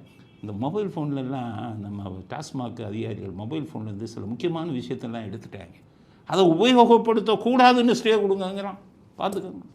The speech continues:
உபயோகப்படுத்தக்கூடாதுங்கிறான். உடனே ஜட்ஜு சொல்றாரு, "நீங்க கேட்டதை கொடுத்துட்டோம்,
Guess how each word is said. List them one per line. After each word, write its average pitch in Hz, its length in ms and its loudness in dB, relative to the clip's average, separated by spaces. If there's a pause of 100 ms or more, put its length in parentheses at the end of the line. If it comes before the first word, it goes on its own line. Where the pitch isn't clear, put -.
(760)
உபயோகப்படுத்தக்கூடாதுங்கிறான். 226 1200 6 (1300)
உடனே 175 280 -2
ஜட்ஜு 139 320 0
சொல்றாரு, 120 420 -4 (300)
"நீங்க 95 240 -10
கேட்டதை 143 500 -4
கொடுத்துட்டோம், 165 520 -6